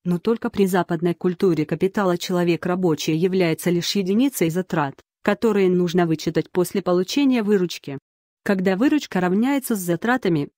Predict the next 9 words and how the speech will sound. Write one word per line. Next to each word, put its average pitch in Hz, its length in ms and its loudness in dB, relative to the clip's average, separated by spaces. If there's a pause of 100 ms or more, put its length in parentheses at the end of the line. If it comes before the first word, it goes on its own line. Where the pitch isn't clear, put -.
(100)
рабочая 190 540 2
единица 170 640 0
исключается 202 880 -2
из 156 160 -2
полного 170 420 0
списка 160 440 -4
до 165 160 0
тех 160 240 -4
пор, 262 260 0